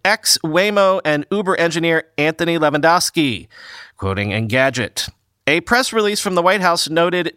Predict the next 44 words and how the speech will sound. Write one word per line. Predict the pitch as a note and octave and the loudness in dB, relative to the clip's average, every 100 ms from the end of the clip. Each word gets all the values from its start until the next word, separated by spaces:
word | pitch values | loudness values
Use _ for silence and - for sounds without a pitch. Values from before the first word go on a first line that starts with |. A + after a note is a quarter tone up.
| - | -2
tech | G3+ G#3+ | -2 0
billionaires | - G3+ F#3 E3 D3+ | -2 -2 0 0 0
Peter | - - F#3+ | -4 -4 -4
Thiel | C#3+ - G#3+ G#3+ G#3 G3+ | -2 -2 0 2 2 0
and | D3 C3 | -2 -2
Palmer | E3+ D#3 C#3 | 0 0 0
Luckey | D3 G3+ G#3 F#3+ - - - - | 0 0 -2 -6 -8 -18 -18 -6
were | G#2+ C3+ | -2 0
among | C#3 D#3 F3 | 2 0 0
those | E3+ D3+ E3+ D3 | 0 0 0 0
supporting | - - - G3+ A3+ G#3 | 0 0 -2 -2 0 -2
a | E3+ | -2
pardon | F3 D#3+ D#3 | 0 -2 -2
for | E3 | -2
Lewandowski, | C#3 C3+ C3 B2+ C#3 F3 F#3+ - | 0 0 2 2 0 -2 -2 0
and | D3+ D#3+ | -2 0
it | D#3+ D#3+ | -2 0
makes | D#3 D#3 | -2 -2
the | - F3+ | -6 -2
claim | E3+ D3 D3+ C3+ | 0 0 -2 0
that | C#3 C3+ | 0 0
this | C3 D#3+ - | -2 -2 0
engineer, | D3+ C#3+ C#3 D#3 F#3 | -2 0 0 0 0
quote, | - D#3+ - - - - - | 0 -2 -2 -12 -20 -20 -12
"paid | - B2 D3 - | -4 0 0 0
a | D3+ | 0
significant | E3+ D#3 E3 F3+ | 0 0 0 0
price | F3+ G3+ G3+ | 2 0 0
for | E3+ | -2
his | E3 D3+ | 0 2
actions | D3+ F3 D3+ | 0 0 -2
and | D#3+ C3 | -2 -2
plans | D#3 D3+ D#3 C#3+ | 0 0 0 -2
to | - D#3+ D#3 | 0 0 0
devote | C#3+ D3 D3+ | 0 0 0
his | D#3+ D3+ | -2 -4
talents | - D3 D#3 - - - | 0 0 0 -2 0 0
to | - E3+ E3 D#3+ | 2 0 0 -2
advance | D3 C3 D3+ D#3 - | -2 0 0 -2 -2
the | E3 | -4
public | D#3+ C3+ C#3 - | 0 0 0 -2
good," | A3 G#3+ B2 G#2 | 0 2 0 -2
end | G#2+ G#2+ | -6 -4
quote. | C3 F#2+ - | -4 -4 -6